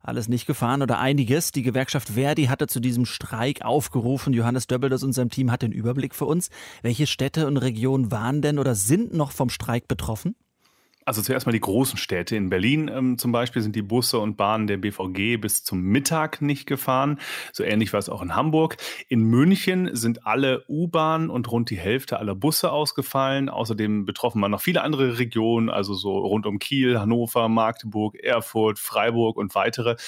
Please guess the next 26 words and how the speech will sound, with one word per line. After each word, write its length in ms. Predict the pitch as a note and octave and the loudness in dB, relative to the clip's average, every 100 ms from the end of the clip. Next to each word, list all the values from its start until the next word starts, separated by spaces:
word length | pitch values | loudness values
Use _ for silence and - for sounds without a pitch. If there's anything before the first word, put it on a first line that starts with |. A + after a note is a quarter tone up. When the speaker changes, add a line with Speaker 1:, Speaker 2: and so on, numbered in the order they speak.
| - - - - | -12 -14 -12 0
Speaker 2:
In 220 | B2 A#2 | 2 2
Brandenburg, 800 | G#2+ A2 G3+ F3+ D#3 E3+ F#3 - | 2 0 0 0 2 2 0 -2
ähm, 380 | C3+ C3 B2+ B2 | 0 4 4 4
soll 180 | B2 C3 | 4 2
sogar 220 | B2+ A#2+ | 2 0
vierundzwanzig 560 | - G3+ G3+ G#2 F2+ | 2 2 2 -2 -2
Stunden 480 | - G2 F2 F#2+ E2+ | -4 -4 -4 -6 -6
lang 260 | E2+ E2 F2 | -6 -6 -8
gestreikt 580 | F2+ - - F2+ - - | -8 -8 -4 -4 -4 -2
werden. 280 | G2+ B2 | 0 0
In 160 | A2 G2 | 0 -4
vielen 400 | - A2+ A2 G#2+ | -2 2 4 2
Städten 640 | - - G#2+ A#2 C3 B2 | 0 2 2 2 4 4
in 280 | A#2+ A2+ G#2+ | 4 2 2
N 200 | - G#2+ | 0 0
R 160 | G#2 F#2 | 0 2
W 200 | A2+ A#2+ | 2 2
ebenfalls. 760 | B2 C#3+ F#3 F3 E3 E3+ F3+ - | 2 4 4 2 2 2 0 -2
Da 140 | A2 | 0
dauert 300 | G#2 G#2+ G#2 | 2 4 2
der 80 | G2+ | 0
Streik 380 | G2 - G2 G#2 | -2 -2 -2 -2
also 380 | - G2+ G2+ D2+ D#2+ F#2+ | -4 -2 0 -2 -6 -10
jeweils 360 | G#2 G2 F#2+ - | -6 -4 -4 -6
noch 140 | E2+ | -6
an. 260 | - C3 | -2 0